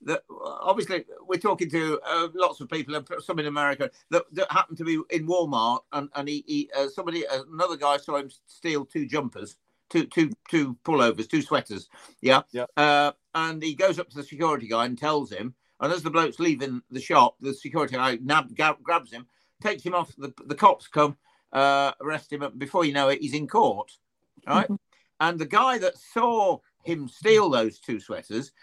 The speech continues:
Speaker 1: is a, is a witness.
Speaker 2: Yep.
Speaker 1: And he comes to court and he puts his hand on a book that's been written six hundred years after the event
Speaker 2: Yeah.
Speaker 1: <coughs> and says, "I swear by my imaginary God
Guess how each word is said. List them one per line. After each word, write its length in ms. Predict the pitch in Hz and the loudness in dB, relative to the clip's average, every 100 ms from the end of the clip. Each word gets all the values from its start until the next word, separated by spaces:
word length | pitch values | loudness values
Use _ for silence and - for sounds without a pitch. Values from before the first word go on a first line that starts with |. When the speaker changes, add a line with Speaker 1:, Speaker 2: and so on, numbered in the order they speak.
| - - | -12 0
Speaker 1:
is 160 | 151 | 0
a, 80 | 175 - | 0 -2
is 120 | 175 | 6
a 40 | |
witness. 380 | 240 269 - - - - _ _ _ _ | 6 6 0 -8 -16 -20 _ _ _ _
Speaker 2:
Yep. 220 | 110 113 - | -4 -2 0
Speaker 1:
And 100 | 165 | 0
he 60 | |
comes 240 | 165 254 240 | 4 2 2
to 80 | 170 | 2
court 560 | 185 135 117 170 - _ _ _ _ - | 6 6 4 -2 -4 _ _ _ _ -8
and 120 | 180 | -6
he 80 | 180 | -2
puts 300 | - 262 - | 0 0 0
his 160 | 247 - | -10 -6
hand 640 | - 233 151 123 151 170 _ _ - | -4 -2 -4 -6 -8 -14 _ _ -4
on 160 | 165 | -2
a 80 | 170 | -2
book 520 | 151 185 123 - - _ _ - - _ _ - | 0 0 0 -6 -16 _ _ -16 -16 _ _ -6
that's 160 | 165 | -6
been 220 | - 185 170 | -4 -4 -2
written 320 | 190 - 160 | -4 -4 -10
six 300 | - 226 - | -8 -8 -6
hundred 340 | 214 190 180 | -6 -6 -6
years 280 | 170 180 160 | -4 -2 0
after 280 | 175 151 180 | -2 -2 -8
the 140 | 147 147 | -4 -4
event 580 | 147 135 101 147 - _ - 214 - 208 | -2 -4 -6 -14 -18 _ -4 -4 -2 -2
Speaker 2:
Yeah. 220 | 123 208 226 - 202 208 _ - | 6 6 4 -6 -14 -16 _ 0
Speaker 1:
<coughs> 360 | 247 190 170 - | 2 2 -4 -4
and 140 | 165 | -4
says, 280 | - 180 175 214 - 196 - | 4 4 8 6 6 0 4
"I 280 | 170 247 262 262 | 6 6 4 -2
swear 320 | 240 220 196 170 | 0 2 2 2
by 300 | 175 175 175 | 2 2 2
my 220 | 170 180 | 2 2
imaginary 600 | 170 180 190 196 180 175 | 2 0 -2 -4 -6 -4
God 420 | 165 156 127 165 | 0 2 2 0